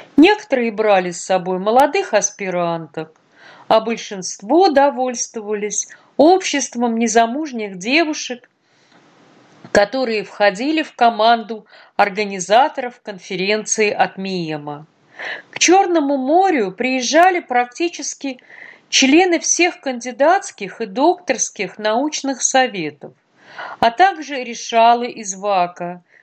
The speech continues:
Высшей аттестационной комиссии. Поэтому площадка конференции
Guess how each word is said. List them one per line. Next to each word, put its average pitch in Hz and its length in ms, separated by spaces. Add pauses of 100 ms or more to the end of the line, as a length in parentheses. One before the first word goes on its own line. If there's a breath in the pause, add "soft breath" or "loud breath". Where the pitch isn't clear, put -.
(140 soft breath)
Высшей 226 420
аттестационной 196 920
комиссии. 175 880 (500 soft breath)
Поэтому 214 500
площадка 196 720
конференции 285 1120